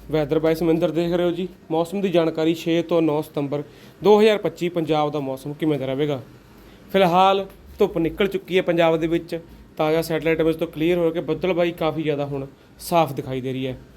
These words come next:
ਜੋ ਕਿ ਇੱਕ ਚੰਗਾ ਸੰਕੇਤ ਹੈ, ਕਿਉਂਕਿ ਭਾਖੜਾ ਅਤੇ ਘੱਗਰ ਲਗਾਤਾਰ ਪੰਜਾਬ ਦੇ ਉੱਪਰ ਖਤਰਾ ਹੋਰ ਵਧਾ ਰਹੇ ਸਨ, ਪਰ ਹੁਣ ਭਾਖੜੇ ਤੋਂ ਵੀ ਇੱਕ ਚੰਗੀ ਖਬਰ ਆਈ ਹੈ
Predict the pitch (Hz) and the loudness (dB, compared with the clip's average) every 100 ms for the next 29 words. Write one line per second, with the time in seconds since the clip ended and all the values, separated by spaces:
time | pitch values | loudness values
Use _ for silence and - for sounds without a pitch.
0 | - - - 165 165 160 151 147 156 170 | -20 -20 -6 -2 0 -2 0 0 0 0
1 | 165 156 165 170 180 180 - - - - | -2 0 2 2 0 -2 -12 -20 -16 -4
2 | 196 196 202 214 190 185 190 180 - - | -2 -2 2 2 2 2 2 0 -10 -6
3 | 175 202 196 208 156 147 127 - - - | -4 -2 0 -2 -2 -4 -6 -14 -20 -6
4 | 151 165 180 185 170 160 156 156 - - | 0 2 4 4 4 4 2 -6 -18 -20
5 | _ - 170 160 160 170 170 165 165 160 | _ -2 2 4 4 4 0 0 -2 -2
6 | 160 - 156 170 143 160 175 175 175 151 | -6 -8 2 2 4 2 2 4 4 4
7 | 156 160 170 175 - - - 196 185 190 | 0 0 -2 -4 -8 -20 -8 -2 0 0
8 | 214 208 - 190 214 208 208 185 165 190 | 2 2 2 0 2 0 -2 -4 -2 -2
9 | 175 180 180 165 165 165 | 0 2 2 2 2 0